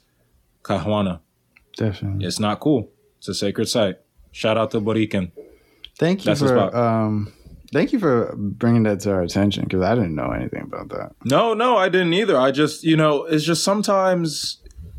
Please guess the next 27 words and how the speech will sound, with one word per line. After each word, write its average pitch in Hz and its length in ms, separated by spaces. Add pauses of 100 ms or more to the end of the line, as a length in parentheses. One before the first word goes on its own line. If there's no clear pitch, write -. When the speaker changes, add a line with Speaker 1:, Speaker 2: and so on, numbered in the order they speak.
(280)
Speaker 1:
and, 131 160
you 131 80
know, 123 120
I'm 131 200
a 147 60
lazy 139 400
fuck, 110 420
but, 98 280
you 107 100
know, 107 120
sometimes 113 540
the 92 60
spirit 101 340
moves 92 320
you 110 120
right, 120 300 (160)
and, 90 240
like, 85 320 (100)
it 82 100
was 87 200
moving 95 300
me 98 80
right, 101 260
and 95 100
I 95 60
was 98 220
like, 104 400